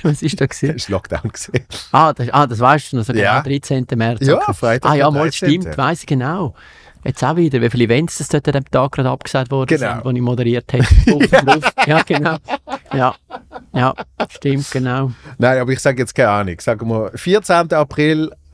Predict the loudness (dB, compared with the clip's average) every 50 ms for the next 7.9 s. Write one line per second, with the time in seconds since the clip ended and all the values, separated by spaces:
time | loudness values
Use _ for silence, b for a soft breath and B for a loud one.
0 | -20 _ _ -20 -20 _ -8 -4 -2 -2 0 0 0 2 2 0 0 0 -2 -2
1 | -4 -2 2 2 4 4 2 2 -2 -2 -2 -2 0 -2 -2 -4 -6 -8 -10 -10
2 | -10 -10 -4 0 2 2 2 2 -2 b b b b b b b -4 -2 -2 -2
3 | -2 0 0 2 0 0 -2 -2 0 0 0 0 0 -2 -4 -4 -2 0 0 2
4 | 2 0 -2 -4 -8 -10 -10 -6 -6 -4 -4 -6 -6 -4 -4 -2 0 0 0 -2
5 | -2 -4 -6 -6 -6 -2 0 2 2 2 2 0 -2 -2 -2 -2 -4 -4 -4 -2
6 | -4 -4 -4 -2 -4 -2 -2 -2 -2 -2 -4 -6 -4 -2 0 0 0 0 -2 -2
7 | -2 -2 -2 -6 -10 -12 -6 -4 -4 -4 -4 -2 -2 0 2 2 0 0